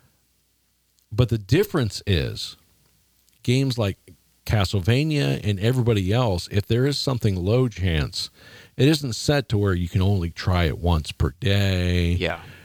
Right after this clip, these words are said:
Speaker 1: or once per week. You can go back and, f-, like, I guarantee you, if you put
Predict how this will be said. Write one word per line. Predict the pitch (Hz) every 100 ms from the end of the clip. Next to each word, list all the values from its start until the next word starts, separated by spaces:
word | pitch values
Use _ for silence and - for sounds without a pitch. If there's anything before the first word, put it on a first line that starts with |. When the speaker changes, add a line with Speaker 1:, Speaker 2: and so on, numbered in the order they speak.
| -
Speaker 1:
or | - 95 90 90
once | 80 98 95 -
per | - 85
week. | 82 98 175 143 92 - - - _ _ _ _ -
You | 117
can | 160
go | 143 110
back | 101 113 113 95
and, | 73
f-, | - - _ _ 117 98
like, | 107 101 -
I | 110
guarantee | 104 131 127 - 139 135
you, | 104 87
if | 92 98
you | 131
put | - - 110 87 -